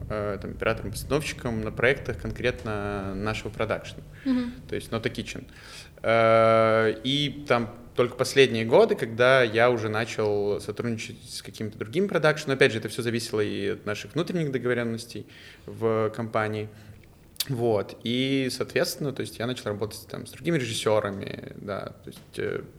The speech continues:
Speaker 1: э, меня начали звать в другие продакшены. Вот. И, соответственно, я понимаю, что, ну, вот, э,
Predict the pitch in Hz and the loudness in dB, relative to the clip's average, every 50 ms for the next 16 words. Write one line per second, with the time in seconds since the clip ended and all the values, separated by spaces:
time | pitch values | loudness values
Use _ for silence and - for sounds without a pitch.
0 | - - - - - 104 113 107 104 107 107 107 104 104 - 110 113 117 127 135 | -20 -20 -14 -8 -4 -2 -2 0 0 -2 -2 -2 -4 -4 -4 -4 -2 0 0 -2
1 | 131 - 127 113 107 117 113 113 120 110 110 120 120 - - 117 95 87 - - | -2 -4 -6 -2 0 -2 0 0 -4 -4 -4 -6 -4 -2 -2 -2 0 -2 -4 -6
2 | - - - - - - - - - - - - - - - - - - - - | -10 -10 -10 -12 -12 -14 -16 -16 -16 -16 -16 -16 -16 -18 -20 -20 -12 -8 -6 -6
3 | - - - - - - - 107 107 110 107 - - 95 - - - 127 156 - | -6 -6 -8 -14 -14 -10 -8 -6 -4 -4 -4 -4 -4 -4 -2 2 2 2 2 2
4 | - - 160 156 147 143 135 131 127 123 123 120 117 117 113 107 104 104 107 110 | -2 -4 -2 0 0 2 2 2 2 2 2 2 0 0 0 -2 -2 0 0 -2
5 | 107 - 104 101 101 104 120 127 117 - - - - - - - - - 104 101 | -2 -4 -6 -6 -2 0 0 0 -2 -4 -8 -8 -8 -8 -8 -8 -8 -8 -8 -8
6 | 104 - - 101 104 104 - - - - - _ _ _ _ - - - - - | -8 -4 -4 -4 -4 -4 -8 -16 -20 -20 -20 _ _ _ _ -16 -12 -10 -10 -8
7 | - - - - - - | -8 -8 -8 -8 -10 -10